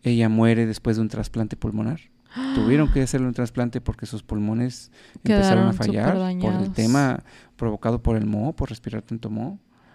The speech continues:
Speaker 1: particularmente este, este moho negro.
Speaker 2: Ajá.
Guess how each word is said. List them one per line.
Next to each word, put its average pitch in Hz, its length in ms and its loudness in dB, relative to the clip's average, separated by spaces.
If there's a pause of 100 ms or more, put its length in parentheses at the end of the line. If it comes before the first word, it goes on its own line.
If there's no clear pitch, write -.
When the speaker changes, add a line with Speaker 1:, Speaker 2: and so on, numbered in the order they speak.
Speaker 1:
particularmente 120 640 -2
este, 113 440 -4 (240)
este - 260 -6
moho 113 200 0
negro. 113 420 0 (180)
Speaker 2:
Ajá. 214 440 -2